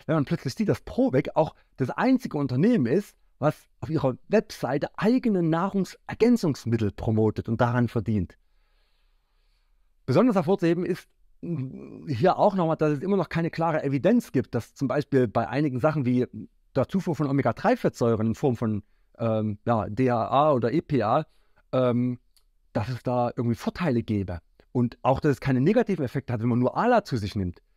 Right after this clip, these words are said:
Und sie schreiben dann einfach solche Sachen wie, ja, es führt zur Gese-, zur Herzgesundheit. Und das vermittelt den Eindruck,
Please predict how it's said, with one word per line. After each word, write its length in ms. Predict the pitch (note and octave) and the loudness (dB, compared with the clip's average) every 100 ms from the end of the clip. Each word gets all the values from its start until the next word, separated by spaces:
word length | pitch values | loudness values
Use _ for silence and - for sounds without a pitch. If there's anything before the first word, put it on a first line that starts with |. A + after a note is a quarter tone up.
| _ _ _ | _ _ _
Und 220 | A#2 A2+ _ | -2 -2 _
sie 160 | - F#3+ | -2 0
schreiben 320 | C#3+ F#3 A3+ | 2 2 2
dann 120 | F#3 | 0
einfach 220 | F3+ F#3 | -2 -2
solche 160 | E3 C#3+ | -2 0
Sachen 300 | E3+ G3+ E3+ | 0 0 0
wie, 100 | F3 | 2
ja, 160 | D3+ E3+ | 2 0
es 80 | |
führt 300 | - - G#3 | -2 -2 -2
zur 180 | - C#3+ | 0 -2
Gese-, 340 | A#2 B2+ D3+ - _ C3+ | 0 2 2 -2 _ -8
zur 140 | - C3 | -2 0
Herzgesundheit. 680 | G#3 - C3+ C3+ A2+ G#2+ - _ _ | 0 0 0 0 0 -4 -4 _ _
Und 100 | - | -4
das 180 | F3 - _ _ _ | -4 -4 _ _ _
vermittelt 480 | - D#3 A3 C#4 B3 | 0 2 4 2 0
den 100 | D3 | -2
Eindruck, 540 | - A3 A#3 G3 G#3 | -2 -2 0 -2 -4